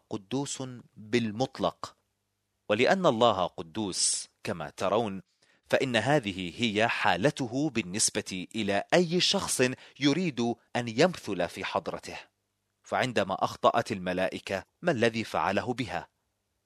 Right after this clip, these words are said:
ما الذي فعله حالا؟ لقد طردهم وأعد لهم مكانا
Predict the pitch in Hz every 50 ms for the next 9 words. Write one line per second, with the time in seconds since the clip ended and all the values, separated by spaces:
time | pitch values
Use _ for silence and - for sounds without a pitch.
0 | _ _ _ _ - 151 160 151 160 208 233 196 214 202 - - 160 139 170 190
1 | 180 165 156 185 165 - - - 208 220 202 135 104 85 85 78 - _ _ _
2 | _ _ _ _ _ _ 92 95 95 101 - - 131 135 131 127 - - _ _
3 | _ _ _ - 110 98 95 107 131 135 117 104 92 98 113 135 151 143 - _
4 | _ _ _ _ _ - - 95 - - 95 87 80 107 120 110 - - 95 90
5 | 110 110 - - 120 117 104 95 95 - _ - 127 131 135 127 120 120 123 117